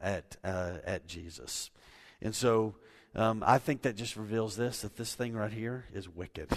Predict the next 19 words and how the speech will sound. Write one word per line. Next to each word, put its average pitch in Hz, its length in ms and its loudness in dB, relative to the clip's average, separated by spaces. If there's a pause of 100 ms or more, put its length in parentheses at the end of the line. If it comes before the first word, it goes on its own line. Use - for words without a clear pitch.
(960)
You 98 100 -6
know, 95 160 -4 (180)
Paul 113 360 0 (240)
says 113 340 0
it, 107 160 0 (220)
Psalms 113 520 -4
write 110 240 2
it, 92 120 -8
David 110 260 0
wrote 107 220 -2
about 104 240 0
it, 92 160 -6
that 101 120 0
our 123 160 2
heart, 104 420 -2
Jeremiah 107 320 -2
writes 98 260 0
about 98 240 -2
it, 92 100 -8